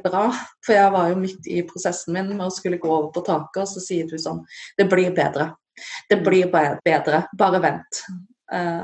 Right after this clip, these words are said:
Speaker 1: og det tar tolv år siden. <laughs>
Speaker 2: Ble det bedre?
Speaker 1: Det ble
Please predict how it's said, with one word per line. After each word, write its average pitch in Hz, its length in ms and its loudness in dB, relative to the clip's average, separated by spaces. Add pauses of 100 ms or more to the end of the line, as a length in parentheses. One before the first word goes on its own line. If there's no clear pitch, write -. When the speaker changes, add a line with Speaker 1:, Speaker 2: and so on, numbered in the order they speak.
Speaker 1:
og 202 140 -2
det 240 180 4
tar 208 320 4
tolv 180 240 0
år 156 80 -6
siden. - 320 -16 (200)
<laughs> 247 200 -10 (1200)
Speaker 2:
Ble 202 180 6
det 175 140 4
bedre? 175 300 4 (760)
Speaker 1:
Det 220 140 6
ble 196 160 6